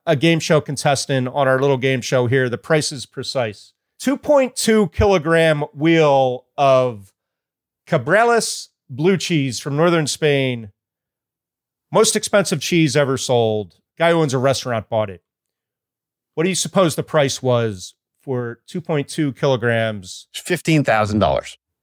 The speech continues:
Speaker 1: Fifteen thousand dollars. So that would be what, about twelve? The, of course, this is the Independent, so they give it in British pounds. So what, that's like twelve, twelve thousand, something like that.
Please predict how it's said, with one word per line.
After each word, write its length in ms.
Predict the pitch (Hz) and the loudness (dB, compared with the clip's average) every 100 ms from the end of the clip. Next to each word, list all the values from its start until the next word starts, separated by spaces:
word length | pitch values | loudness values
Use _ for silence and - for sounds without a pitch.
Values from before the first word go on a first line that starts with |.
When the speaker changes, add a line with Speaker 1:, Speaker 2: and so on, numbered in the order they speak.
| _ - | _ -8
Speaker 1:
Fifteen 320 | 156 175 147 | -2 0 2
thousand 340 | 156 143 127 | 2 0 0
dollars. 340 | 135 131 127 - | 0 2 0 -2
So 120 | 156 | 0
that 60 | |
would 160 | 160 143 | 2 2
be 120 | 147 | 0
what, 180 | 131 135 | 2 2
about 280 | 127 127 - | 2 0 -2
twelve? 420 | - 143 139 - | -2 0 0 -4
The, 180 | 156 156 _ _ _ - | -4 -4 _ _ _ -4
of 160 | 220 - | -4 2
course, 200 | 220 - | 2 2
this 160 | 196 | 0
is 100 | 170 | 0
the 120 | 165 | 2
Independent, 440 | 165 131 156 135 - | 2 2 0 0 -4
so 100 | 131 | -4
they 100 | 131 | -2
give 160 | 139 | 0
it 100 | 131 | -2
in 60 | 123 | -4
British 360 | 120 117 104 - _ | -4 -4 -6 -18 _
pounds. 560 | 127 104 90 - - _ | -4 -2 -8 -18 -20 _
So 120 | - | -4
what, 140 | 151 | 2
that's 220 | 147 139 139 | 2 2 -2
like 220 | 117 - | -4 -6
twelve, 260 | - 127 | -4 -4
twelve 220 | - 139 113 | 0 -2 0
thousand, 320 | 123 110 107 | 0 0 -8
something 240 | - - | -12 -12
like 120 | 113 | -12
that. 220 | 117 110 | -10 -12